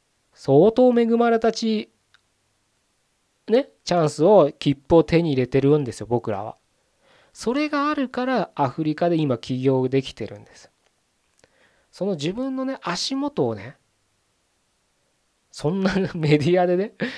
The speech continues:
俺が今やってるのはもう世界に目を向けてグローバルな人材だみたいなことを言ってる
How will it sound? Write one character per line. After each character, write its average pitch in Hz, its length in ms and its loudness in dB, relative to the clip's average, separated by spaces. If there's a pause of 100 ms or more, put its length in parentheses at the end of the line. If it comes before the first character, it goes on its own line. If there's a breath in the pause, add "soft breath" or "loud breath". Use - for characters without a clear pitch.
(160 loud breath)
俺 139 240 2
が 170 100 2
今 170 240 2
や 127 80 -2
っ - 40 -2
て - 220 -6
る 123 120 -6
の 117 100 -6
は 113 80 -8
も 113 100 -10
う - 40 -10
世 139 180 -4
界 185 240 -4
に 143 100 -4
目 135 120 -4
を 127 100 -4
向 120 140 -10
け 123 100 -10
て 120 100 -8
グ 131 220 -12
ロ 196 200 -2
ー - 20 -2
バ 190 140 -8
ル 165 80 -10
な 151 140 -8
人 139 240 -10
材 147 220 -8
だ 139 120 -6
み 123 100 -10
た 113 120 -8
い 107 40 -12
な 110 80 -12
こ 113 120 -12
と 113 100 -12
を - 40 -8
言 120 100 -10
っ - 20 -10
て - 280 -4
る 226 240 0